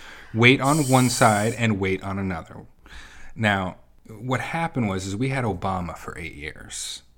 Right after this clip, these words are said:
And basically what happened was that pissed off a lot of people.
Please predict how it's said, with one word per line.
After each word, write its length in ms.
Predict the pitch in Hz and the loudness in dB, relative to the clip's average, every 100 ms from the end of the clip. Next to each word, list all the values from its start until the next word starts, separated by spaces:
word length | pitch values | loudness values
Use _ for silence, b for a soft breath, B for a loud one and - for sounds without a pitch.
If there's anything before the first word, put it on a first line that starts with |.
| - | -10
And 500 | 107 98 90 90 87 | -6 -4 -4 -6 -6
basically 680 | 131 139 - 127 113 104 98 | 0 0 0 -4 -2 0 0
what 240 | 98 104 | -2 -4
happened 400 | 92 95 92 95 | -2 -4 -4 -6
was 180 | 90 87 | -6 -6
that 300 | 113 110 - | -6 -8 -10
pissed 320 | - 147 - | -6 -6 -4
off 260 | 120 98 - - | -4 -4 -6 -8
a 80 | |
lot 240 | 95 85 82 | -6 -4 -6
of 80 | - | -8
people. 540 | - - 62 - - | -14 -14 -16 -16 -18